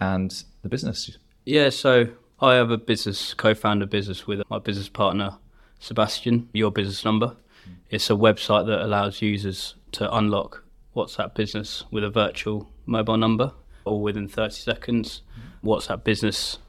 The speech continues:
Speaker 2: is an app very similar to WhatsApp, but you need another number to your personal WhatsApp. So normally you'd need a second phone, a contract, an eSIM, which is expensive and also a hassle.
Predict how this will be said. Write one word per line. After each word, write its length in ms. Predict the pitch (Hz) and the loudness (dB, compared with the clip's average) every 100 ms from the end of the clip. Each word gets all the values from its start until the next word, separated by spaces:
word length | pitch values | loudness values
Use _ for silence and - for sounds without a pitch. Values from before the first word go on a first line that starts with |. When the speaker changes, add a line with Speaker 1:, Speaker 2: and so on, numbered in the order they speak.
| - | -8
Speaker 2:
is 160 | 117 110 | -4 0
an 100 | 107 | 2
app 260 | 104 - | 2 -2
very 280 | - 113 104 | 0 2 2
similar 300 | - 107 101 | 0 -2 -2
to 140 | - 104 | -4 0
WhatsApp, 500 | 107 - - 110 - | 0 0 -2 -2 -4
but 100 | - | -10
you 80 | 104 | -2
need 180 | 107 101 | 0 0
another 280 | 104 104 104 | 0 0 0
number 340 | 110 110 127 - - - - - | 0 2 -2 -6 -18 -20 -20 -18
to 120 | - 98 | -8 -6
your 100 | 95 | -4
personal 440 | 110 104 - 104 | -2 -2 -4 -2
WhatsApp. 440 | 104 - 113 110 - - - - | -2 -2 -4 -4 -8 -20 -20 -12
So 360 | - 101 98 98 | -8 -4 -4 -2
normally 340 | 120 113 104 101 | 2 2 2 -2
you'd 100 | 104 | -4
need 160 | 101 | -4
a 80 | 101 - | -6 -12
second 420 | - - - 104 | -10 -8 -8 -10
phone, 540 | 98 104 101 98 98 98 _ - - _ - | -6 0 0 0 -4 -8 _ -20 -20 _ -16
a 40 | |
contract, 680 | - 110 104 - 104 98 - | -2 0 0 -2 -2 -4 -2
an 60 | 107 | -2
eSIM, 580 | 101 98 - 101 101 101 | -2 -4 -4 -4 -4 -4
which 220 | 113 - | -4 -4
is 60 | 110 | -8
expensive 640 | - - - 107 90 107 | -10 -8 -4 -4 -4 -6
and 100 | 107 | -4
also 220 | 107 - 101 | -6 -4 -4
a 40 | |
hassle. 500 | 110 - - 101 | -2 -2 -6 -8